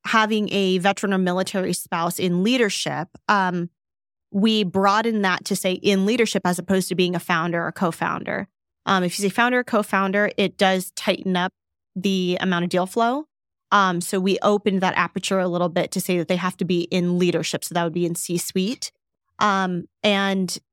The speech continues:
and, and that's, that's allowed the deal flow to, to open up a little bit. And I also like, too, that, um, we have had some great companies come our way that checked all the boxes except for that last one.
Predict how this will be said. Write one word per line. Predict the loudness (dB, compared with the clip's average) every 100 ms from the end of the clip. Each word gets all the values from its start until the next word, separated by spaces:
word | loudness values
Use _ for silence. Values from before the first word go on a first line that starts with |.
| _ _
and, | 0 2
and | 2
that's, | 2 0 -10
that's | -2 0 0
allowed | 0 2 2 2
the | 0
deal | 0 0
flow | 0 0
to, | 2 -2
to | -2 -2
open | -2 0 -2
up | -2
a | -2
little | 0 -2
bit. | -2 -2 0
And | -2
I | 0
also | 0 -2 0 0
like, | 0 -2 -6
too, | -2 2 2 2
that, | 0 -2 -14 -20 0
um, | 2 4
we | 2 2
have | 2 2 2 -4
had | -4 -2
some | -2
great | -2 0 0 -2
companies | -2 -2 0 -2 -2
come | -4 -4 0
our | 0
way | 0 -2 -2 0
that | -2 -4 _ _ -4
checked | -4 -4 2
all | 4 4
the | 2
boxes | 0 -2 -4 -6
except | -4 -6 -2
for | -2
that | 0 0
last | -2 -2 -4
one. | -2 0 -2